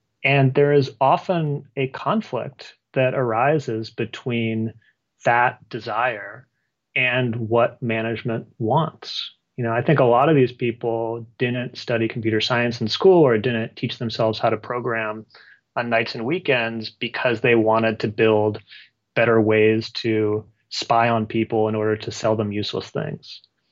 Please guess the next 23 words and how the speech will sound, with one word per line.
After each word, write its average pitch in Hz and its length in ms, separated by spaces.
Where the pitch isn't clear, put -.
You 127 80
know, 113 140
there 135 200
really 160 380
is 139 300
an 127 100
idealism 110 1040
among 110 520
many 117 260
of 113 100
these 104 180
people 107 540
who 113 80
work 110 320
in 110 100
the 104 120
industry, 190 680
which 117 240
feels 113 840
frustrated 120 640
and 104 120
constrained 127 920
by 110 420